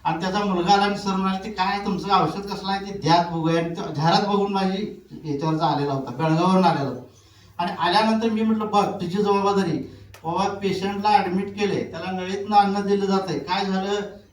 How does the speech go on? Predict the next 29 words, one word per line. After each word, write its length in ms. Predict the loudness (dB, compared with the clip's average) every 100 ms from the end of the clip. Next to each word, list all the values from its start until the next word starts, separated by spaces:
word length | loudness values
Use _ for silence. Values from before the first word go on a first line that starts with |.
| -6
किंवा 140 | -2
हे 120 | 4
औषध 300 | 4 2 -2
घातलं 320 | -6 -6 -6
आणि 80 | -10
काय 200 | -8 -8
तर 40 | -6
झालं 240 | -4 -4
तर 100 | -4
असं 260 | -6 -8 -10
काय 200 | -10 -6
माझ्या 340 | -2 0 -2
अंगावर 300 | -4 -4 -6
नाही 300 | -4 -2 -2
सर 160 | -2 -4
द्या 240 | 0 0
तुम्ही," 220 | 0 -2
म्हणाल. 240 | -2 -2 -4 -8 -18 _ _ -8
आणि 180 | -4 -4
मग 200 | -4 -6
ते 140 | -2
औषध 380 | -2 -2 -4 -4
घेऊन 160 | -4
गेला 200 | -4 0
आणि 160 | 0 -2 -4
तो, 60 | -10
तो, 260 | -8 -4 0
तो 120 | 0
लपवून 680 | 2 0 0 2 2 0